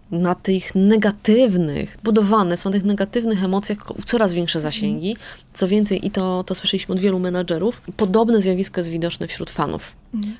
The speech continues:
Speaker 1: Fani specjalnie czasami hejtują albo z-, donoszą wręcz na swoich idoli influencerskich po to, żeby się wybić na tym. Więc tych mechanizmów jest wiele.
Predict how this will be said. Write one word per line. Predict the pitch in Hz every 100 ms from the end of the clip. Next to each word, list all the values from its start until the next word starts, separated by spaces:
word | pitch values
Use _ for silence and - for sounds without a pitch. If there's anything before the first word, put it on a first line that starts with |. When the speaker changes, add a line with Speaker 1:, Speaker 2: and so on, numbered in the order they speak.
| -
Speaker 1:
Fani | - 240 208 185 -
specjalnie | - - 190 196 202 185 170
czasami | 160 170 165
hejtują | 151 156 - 156 160 208 208
albo | 180 165 160 165 - -
z-, | - 82 76 - - - - - -
donoszą | 170 180 170 151 - 78
wręcz | 78 82 -
na | 82
swoich | - 85 82 80 - - _ _ -
idoli | 175 165 160 180 254 285 -
influencerskich | 180 - 175 170 - 165 - 254 - - - -
po | 208
to, | 220
żeby | 196 190
się | 175
wybić | 156 156 -
na | -
tym. | - - - - -
Więc | 220 240 -
tych | 254
mechanizmów | 269 294 262 247 240 220
jest | 185
wiele. | 156 143 -